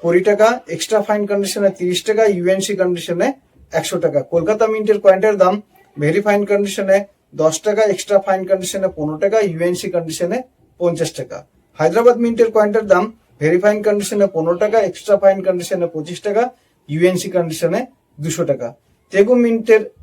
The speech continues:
কয়েনটা কমন, কমন ক্যাটাগরি কয়েনের কোনো দাম নেই, মনে রাখবেন। নেহা বিশ্বাস নামে এক বোন জানতে চেয়েছেন, লিখেছেন, "দাদা, আমার কাছে হাফ রুপি উনিশশো নয় কয়েন আছে,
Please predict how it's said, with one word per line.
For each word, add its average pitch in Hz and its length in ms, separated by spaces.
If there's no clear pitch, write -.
কয়েনটা 165 300
কমন, 180 400
কমন 196 260
ক্যাটাগরি 165 460
কয়েনের 160 300
কোনো 156 200
দাম 131 220
নেই, 110 140
মনে 151 200
রাখবেন। 123 320
নেহা 196 280
বিশ্বাস 262 420
নামে 226 380
এক 170 220
বোন 208 180
জানতে 196 360
চেয়েছেন, 208 560
লিখেছেন, 196 640
"দাদা, 156 260
আমার 190 300
কাছে 208 300
হাফ 220 320
রুপি 196 260
উনিশশো 185 380
নয় 170 280
কয়েন 160 320
আছে, 185 360